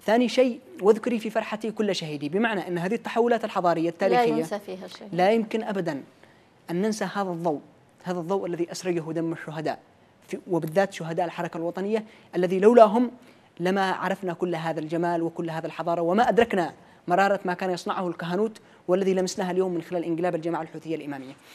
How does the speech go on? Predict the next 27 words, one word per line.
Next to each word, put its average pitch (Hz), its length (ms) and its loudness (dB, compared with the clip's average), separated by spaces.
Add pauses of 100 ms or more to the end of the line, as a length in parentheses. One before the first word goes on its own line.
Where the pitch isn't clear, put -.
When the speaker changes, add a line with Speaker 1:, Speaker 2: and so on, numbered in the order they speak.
(260)
Speaker 1:
ثم 240 160 4
ينتقل 226 300 0
بعد 196 180 8
ذلك 208 340 0
مباشرة 196 420 -4
للبدء 185 440 -2 (300)
عن 170 120 -4
هذه 185 180 0
المكتسبات. 165 560 -4 (540)
آه، 170 180 2
طبعًا 214 220 2
النشيد 233 360 0
كان 226 160 2
واسع 226 280 0
جدًا، 180 280 -2
مثلها، 170 300 -2
Speaker 2:
نعم، 196 200 2
Speaker 1:
آه، - 40 -4
Speaker 2:
مقاطع 175 540 0
Speaker 1:
مثلًا: 202 340 2
Speaker 2:
كثيرة. 185 440 -6
Speaker 1:
"يا 190 100 10
بلادي 202 340 8
نحن 196 220 -2
أبناء 202 320 0
وأحفاد 175 420 0
رجالك"، 151 500 -4